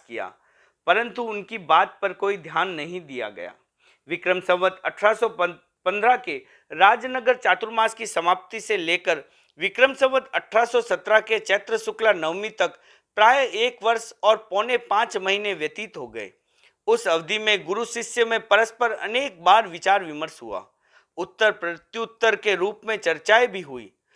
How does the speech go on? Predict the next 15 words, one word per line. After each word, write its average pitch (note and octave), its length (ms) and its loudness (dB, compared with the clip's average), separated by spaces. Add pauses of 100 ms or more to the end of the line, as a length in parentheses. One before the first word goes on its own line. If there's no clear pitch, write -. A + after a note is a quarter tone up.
(240)
पर D#3+ 120 2
सुधार E3 460 4
की G3 220 -14 (100)
ओर F#3+ 400 4
एक B3 280 -2
चरण A#3 340 2
भी A#3 180 -4
आगे F#3+ 360 2 (320)
बढ़ने G#3 360 0
का A#3 220 0
कोई G#3 240 0
आसार G3 520 4
दृष्टिगत G#3 600 -8
नहीं E3+ 280 -8
हुआ। B2 340 -10